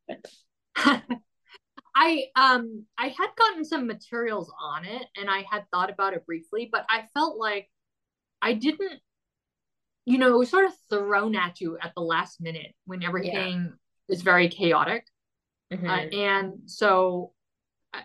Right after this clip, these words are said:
Speaker 1: I, it was one of those things where it's like, "Oh, I have zero time to think about it," and then it's too late.
Speaker 2: Yeah.
Speaker 1: And I feel like that's something that more people should know about
Speaker 2: Mm-hmm.
Speaker 1: way before, like, way before they're about,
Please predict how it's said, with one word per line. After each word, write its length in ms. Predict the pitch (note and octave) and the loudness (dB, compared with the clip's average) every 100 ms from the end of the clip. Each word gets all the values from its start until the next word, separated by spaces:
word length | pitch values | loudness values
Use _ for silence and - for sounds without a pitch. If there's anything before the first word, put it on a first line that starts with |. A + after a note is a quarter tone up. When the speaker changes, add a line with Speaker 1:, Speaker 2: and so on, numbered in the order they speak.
| - | -12
Speaker 1:
I, 80 | - | -4
it 60 | G#3+ | 2
was 200 | A#3 G#3+ | 2 2
one 180 | A#3 C4 | 2 2
of 60 | |
those 140 | C4 B3 | 2 2
things 220 | A#3+ G#3+ | 2 2
where 100 | A3 | 0
it's 100 | G#3+ | -2
like, 200 | F#3+ F3+ | -6 -4
"Oh, 100 | G#3 | 0
I 120 | G3 G3+ | 0 0
have 200 | A#3 A3+ _ F#3 | -2 -2 _ -2
zero 220 | F#3+ G3+ | 2 2
time 180 | G3+ F3+ | 0 -4
to 60 | |
think 140 | F3+ F#3+ | -6 0
about 220 | D#3 D3+ | 2 2
it," 60 | - | 0
and 100 | F#3 | -2
then 100 | F3+ | -4
it's 140 | E3+ | -4
too 160 | - E3 | -2 0
late. 320 | E3 - - _ _ _ _ _ | 0 0 -6 _ _ _ _ _
Speaker 2:
Yeah. 460 | F3 D3+ C#3 C#3 - - _ _ - | 0 0 0 -2 -6 -10 _ _ -14
Speaker 1:
And 100 | - G#3+ | -2 2
I 200 | G#3+ A3 | 4 4
feel 180 | D4 | 6
like 160 | E4+ F4+ | 6 6
that's 200 | B3+ B3 | 2 4
something 480 | B3 A3 A3+ G#3+ G3+ | 4 6 6 4 6
that 240 | F#3+ F3 - | 4 4 -2
more 240 | F3+ F#3+ | -6 -6
people 220 | G#3+ G#3 | -6 -8
should 300 | F#3 F3 D#3+ | -6 -2 -2
know 200 | D3+ C#3 | -2 -2
about 420 | E3 G3+ G#3+ G3+ - _ _ _ | 0 4 4 4 0 _ _ _
Speaker 2:
Mm-hmm. 400 | E3+ E3+ E3 E3+ | -8 -6 -6 -4
Speaker 1:
way 240 | E3+ F#3 A3 | 0 2 2
before, 680 | A#3+ A3+ A#3 A3 B3 C#4+ - | 0 2 2 4 4 2 0
like, 240 | F#3 F#3 F3+ | -2 -2 -4
way 260 | G#3+ G#3+ D4 | 0 2 2
before 320 | C#4+ C4 A#3+ | 0 0 0
they're 220 | A3+ G3 | 0 -4
about, 240 | F3+ F#3 | -4 -6